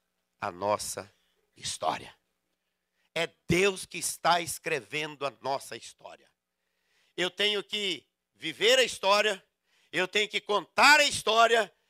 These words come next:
mas eu tenho que saber que tudo isso é Deus que faz a nossa história. Você conhece muito bem essa história e sabe que Agar foi uma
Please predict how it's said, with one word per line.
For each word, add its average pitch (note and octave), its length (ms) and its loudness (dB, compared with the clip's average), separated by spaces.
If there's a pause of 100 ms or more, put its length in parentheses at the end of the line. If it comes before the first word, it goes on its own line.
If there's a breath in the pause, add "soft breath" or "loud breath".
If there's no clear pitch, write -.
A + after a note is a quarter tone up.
(180)
mas F3 180 -4
eu F3 100 -6
tenho F#3+ 180 -6
que F3+ 140 -12
saber G#3+ 760 2 (280)
que F3 360 -6 (160)
tudo A3+ 460 -6
isso F#3 540 -6
é E3 120 0
Deus D3 520 -8
que D#3 120 -12
faz A#2 460 -8
a B2+ 60 -6
nossa G#2+ 400 -12
história. B2+ 480 -10 (600)
Você D4 220 0
conhece C4 380 -4
muito A#3 240 -8
bem F#3+ 280 -2
essa D#3+ 220 -8
história D#3 680 0 (540)
e B3 380 -2 (120)
sabe G3+ 520 0
que B3 180 -8
Agar F#3 540 0 (340)
foi A#3+ 480 2 (260)
uma A#3+ 560 0